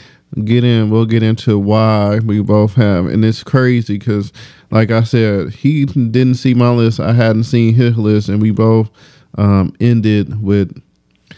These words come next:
Andre Young and Kanye West as one, two. Um,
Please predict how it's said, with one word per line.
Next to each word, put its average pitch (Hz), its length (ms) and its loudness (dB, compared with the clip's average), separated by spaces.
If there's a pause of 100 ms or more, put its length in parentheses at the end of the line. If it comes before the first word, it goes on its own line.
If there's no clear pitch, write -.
(260)
Andre 110 440 2
Young 104 480 0 (200)
and 101 400 -4
Kanye 107 500 2
West 104 320 0
as 98 220 -2
one, 101 300 0
two. 104 520 -2 (420)
Um, 98 580 -6